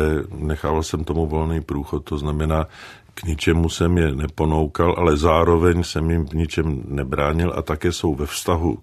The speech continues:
k civilizaci a k přírodě velmi rozdílný. U té nejstarší dcery moc nevím.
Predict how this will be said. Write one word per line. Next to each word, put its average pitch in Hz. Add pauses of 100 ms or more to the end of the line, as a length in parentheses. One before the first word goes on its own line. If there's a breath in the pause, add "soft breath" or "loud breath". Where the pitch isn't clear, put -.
k -
civilizaci 69
a -
k -
přírodě 73
velmi 80 (540 loud breath)
rozdílný. 71
U 62
té 69
nejstarší 73
dcery 73
moc 67
nevím. 73